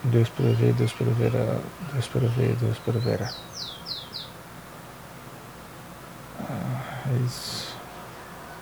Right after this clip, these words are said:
Os espíritos estão conosco. Mamãe e papai me acompanham.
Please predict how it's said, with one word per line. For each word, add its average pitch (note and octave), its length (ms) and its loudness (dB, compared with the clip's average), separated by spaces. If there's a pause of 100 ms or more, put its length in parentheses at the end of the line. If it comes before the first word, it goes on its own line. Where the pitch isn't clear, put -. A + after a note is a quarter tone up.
(1120)
Os - 140 -8
espíritos - 560 6
estão B2 200 6
conosco. B2 640 6 (1400)
Mamãe A#2+ 340 10
e B2+ 40 10
papai B2 420 6
me B2 260 6
acompanham. A#2+ 680 2